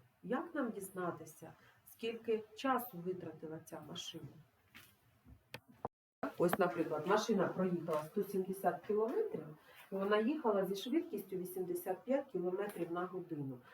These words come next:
То скільки часу вона витратила? А ми думаємо, що машина за одну годину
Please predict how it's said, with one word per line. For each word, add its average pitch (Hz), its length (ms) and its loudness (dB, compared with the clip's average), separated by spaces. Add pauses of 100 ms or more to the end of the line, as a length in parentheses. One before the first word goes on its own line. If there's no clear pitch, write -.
(200)
То 233 240 8
скільки 302 420 -2
часу 220 400 0
вона 160 240 -4
витратила? 151 640 -10 (1200)
А 160 140 -2
ми 302 180 6
думаємо, 160 640 -4
що 160 400 -4 (260)
машина 330 760 4
за 214 180 4
одну 247 380 4
годину 160 600 -4